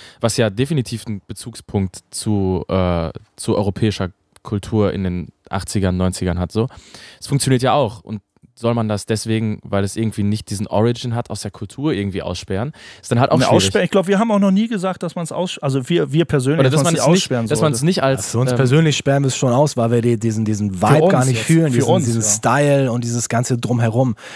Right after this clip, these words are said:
Speaker 3: Das ist einfach nicht das, wo, so wie wir Hip-Hop erlebt haben und lieben, lieben gelernt haben. Das ist ja immer dieses,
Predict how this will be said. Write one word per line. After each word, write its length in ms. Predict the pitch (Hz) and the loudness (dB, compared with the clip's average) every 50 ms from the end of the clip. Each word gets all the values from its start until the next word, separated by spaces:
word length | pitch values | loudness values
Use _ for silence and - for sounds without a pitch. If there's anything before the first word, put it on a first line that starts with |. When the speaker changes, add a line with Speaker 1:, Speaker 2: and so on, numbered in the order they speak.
| - - | -10 -4
Speaker 3:
Das 140 | - 107 107 | -2 -2 0
ist 60 | - | 0
einfach 220 | - 127 - 127 117 | 0 0 0 0 0
nicht 220 | 117 113 - - | 0 -2 -2 0
das, 260 | 127 131 131 - - 107 | 0 0 0 -2 -6 -8
wo, 340 | 98 98 110 110 107 104 - 104 104 | -6 -4 -2 -2 -2 -2 -4 -8 -12
so 280 | 101 101 107 113 117 113 | -8 -4 -2 -2 0 0
wie 120 | 113 107 113 | -2 -2 0
wir 140 | 123 117 | 0 0
Hip-Hop 400 | 101 110 127 - - 120 107 - | 2 0 -2 -2 -2 -2 -2 -2
erlebt 480 | - 101 107 107 113 123 139 - - - | -2 -2 0 0 2 0 0 -2 -4 -8
haben 240 | 101 90 92 92 87 | -6 -6 -4 -6 -6
und 200 | - 101 98 - | -6 -6 -6 -4
lieben, 340 | 101 107 123 156 170 156 123 | -2 0 2 2 2 2 0
lieben 240 | 113 139 156 147 127 | 0 0 -2 -2 -2
gelernt 380 | 107 95 90 90 95 92 - | -2 -2 -2 -4 -4 -6 -6
haben. 140 | 101 90 92 | -6 -6 -6
Das 120 | 95 - - | -4 -4 -4
ist 140 | 117 - | -2 -2
ja 80 | - 107 | -2 -2
immer 320 | 98 107 107 104 101 98 | -2 0 0 0 -2 -2
dieses, 340 | 98 104 101 101 98 - - | -4 -4 -4 -4 -6 -6 -8